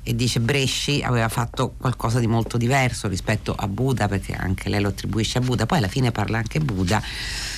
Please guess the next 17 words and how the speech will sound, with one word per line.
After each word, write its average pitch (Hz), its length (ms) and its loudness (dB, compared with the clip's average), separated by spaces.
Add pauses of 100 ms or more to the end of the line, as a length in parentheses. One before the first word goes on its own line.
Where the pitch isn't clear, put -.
(120)
ma 196 400 4
non 180 460 4
diciamo 113 500 -2 (100)
esattamente 110 880 -2
che, 107 460 2
che - 200 -4
cosa 104 300 -2
dice. 95 420 -2 (320)
Eh, 95 500 0
ricordiamo 127 480 2
solo 123 280 2
che 95 120 -4
nasce 98 440 0
appunto - 400 -6
il 80 60 -2
tredici 95 320 0
ottobre 90 460 0